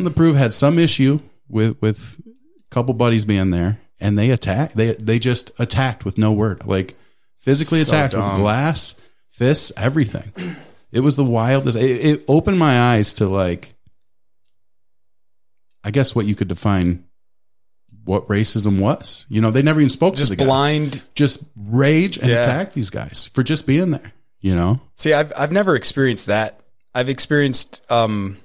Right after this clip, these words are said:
Speaker 2: I hung out with the mixed crew, I guess you could say, growing up when I was in New York. And
Speaker 1: Where at New York?
Speaker 2: it was, it was Hampton Bays. And, um,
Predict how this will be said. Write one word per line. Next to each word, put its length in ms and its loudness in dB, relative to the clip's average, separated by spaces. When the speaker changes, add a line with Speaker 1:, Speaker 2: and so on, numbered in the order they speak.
Speaker 2:
I 120 0
hung 180 0
out 140 2
with 200 -4
the 240 -4
mixed 400 -2
crew, 380 2
I 60 0
guess 280 -2
you 60 -8
could 120 -6
say, 160 0
growing 300 -2
up 280 -2
when 140 -6
I 60 0
was 120 -2
in 80 0
New 60 0
York. 340 -2
And 460 -2
Speaker 1:
Where 160 4
at 100 -2
New 80 2
York? 240 0
Speaker 2:
it 140 -2
was, 260 0
it 100 -2
was 140 2
Hampton 340 -2
Bays. 480 -2
And, 220 -2
um, 400 -2